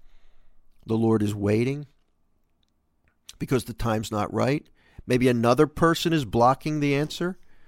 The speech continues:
You know, God respects our free will, too. He doesn't have to, but he does.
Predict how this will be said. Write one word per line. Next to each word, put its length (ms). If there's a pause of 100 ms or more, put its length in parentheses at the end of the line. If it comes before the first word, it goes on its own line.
(260)
You 80
know, 60
God 220
respects 460
our 120
free 260
will, 320
too. 360 (640)
He 80
doesn't 200
have 300
to, 100
but 120
he 60
does. 480